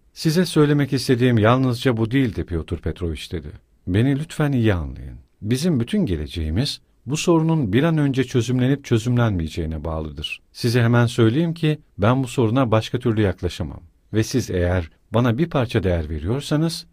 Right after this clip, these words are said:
güç de olsa bu hikaye hemen bugün burada çözüme kavuşmalıdır. Bir kez daha tekrarlıyorum. Rodya suçluysa sizden özür dileyecektir. Gitgide sinirlenmekte olan Lujin, "Sorunu bu şekilde koymanız beni şaşırttı Avdotya Romanovna," dedi.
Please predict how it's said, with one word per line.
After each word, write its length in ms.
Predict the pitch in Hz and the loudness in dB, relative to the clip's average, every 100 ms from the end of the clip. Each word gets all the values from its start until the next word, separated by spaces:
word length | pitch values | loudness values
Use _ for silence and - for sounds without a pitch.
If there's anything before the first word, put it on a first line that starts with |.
| _ | _
güç 320 | 123 175 190 - | -4 -4 -2 2
de 40 | |
olsa 460 | 151 135 - 170 147 | 2 2 0 0 2
bu 80 | 139 | 0
hikaye 500 | 117 - 95 95 104 | 0 2 2 4 2
hemen 340 | 143 139 131 | 0 0 -2
bugün 300 | 127 131 120 | -2 -2 0
burada 360 | 110 101 113 110 - | -2 0 0 0 -2
çözüme 380 | 117 107 104 85 | 0 2 0 -2
kavuşmalıdır. 800 | 80 76 - 78 65 - - _ - | -6 -10 -10 -12 -12 -20 -20 _ -4
Bir 200 | 127 185 | 0 2
kez 260 | 180 151 117 | 2 0 2
daha 140 | 120 | 0
tekrarlıyorum. 800 | 120 90 82 78 78 76 73 67 _ - | -2 -6 -6 -6 -8 -8 -10 -12 _ 0
Rodya 340 | 107 98 92 | 0 2 -2
suçluysa 680 | - 92 - 160 170 185 190 | -2 -8 -4 -6 -4 -4 -6
sizden 480 | 190 113 87 104 156 | -4 -4 -2 -2 -2
özür 320 | 101 87 - | -4 -6 -8
dileyecektir. 680 | - - - - - - - - 123 | -10 -14 -14 -16 -20 -20 -20 -10 -6
Gitgide 460 | 196 - 214 190 | -4 -2 2 2
sinirlenmekte 760 | 165 156 151 151 151 151 151 156 | 2 2 4 4 4 2 2 2
olan 360 | 135 127 120 | 4 4 4
Lujin, 480 | 110 107 104 127 131 - | 4 2 0 0 -2 -10
"Sorunu 500 | - - 151 165 170 | -10 2 4 4 2
bu 80 | 156 | 0
şekilde 420 | 156 160 147 135 | 0 0 0 0
koymanız 520 | 143 135 123 131 143 131 | 2 2 2 2 0 0
beni 160 | 131 | 0
şaşırttı 540 | 127 131 - 107 - 135 | 0 -2 -2 -6 0 0
Avdotya 440 | 87 90 - 90 | 2 -2 -2 -2
Romanovna," 500 | 82 82 82 76 73 | -2 -2 -4 -6 -8
dedi. 220 | 76 - | -12 -16